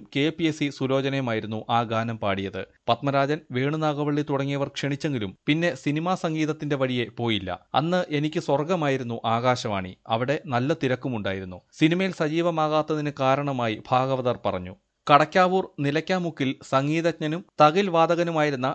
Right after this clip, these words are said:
ശിവരാമൻ ഭാഗവതറുടെയും ലക്ഷ്മി അമ്മയുടെയും മകനാണ് രത്നാകരൻ. പിതാവിൽ നിന്നാണ് സംഗീതത്തിന്റെ ആദ്യ പാഠങ്ങൾ സ്വന്തമാക്കിയത്. ആദ്യം വിപുലമായ രീതിയിൽ ശാസ്ത്രീയ സംഗീത പരിപാടി അവതരിപ്പിക്കാൻ എത്തിയത്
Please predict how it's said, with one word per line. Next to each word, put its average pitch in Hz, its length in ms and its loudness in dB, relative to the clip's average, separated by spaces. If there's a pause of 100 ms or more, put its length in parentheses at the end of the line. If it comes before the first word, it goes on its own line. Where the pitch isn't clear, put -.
ശിവരാമൻ 170 580 0
ഭാഗവതറുടെയും 131 840 0 (160)
ലക്ഷ്മി 156 340 0
അമ്മയുടെയും 165 460 -2
മകനാണ് 139 500 0
രത്നാകരൻ. 107 580 -4 (140)
പിതാവിൽ 139 400 0
നിന്നാണ് 139 380 -2 (140)
സംഗീതത്തിന്റെ 143 600 -2
ആദ്യ 143 260 0
പാഠങ്ങൾ 135 480 -2
സ്വന്തമാക്കിയത്. 110 760 -4 (260)
ആദ്യം 160 340 2
വിപുലമായ 180 480 -2
രീതിയിൽ 156 400 0
ശാസ്ത്രീയ 147 520 0
സംഗീത 160 360 -4
പരിപാടി 143 460 0
അവതരിപ്പിക്കാൻ 143 640 -4
എത്തിയത് 117 340 -2